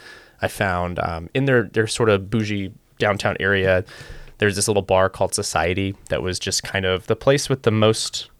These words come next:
uh, personality and the best cocktails,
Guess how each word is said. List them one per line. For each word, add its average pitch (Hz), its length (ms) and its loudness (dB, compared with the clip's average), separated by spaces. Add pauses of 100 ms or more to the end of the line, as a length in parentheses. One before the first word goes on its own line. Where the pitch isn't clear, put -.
(160)
uh, 92 560 2 (260)
personality 127 720 0
and 101 420 -4
the 98 60 -6
best - 240 -2
cocktails, 143 680 -2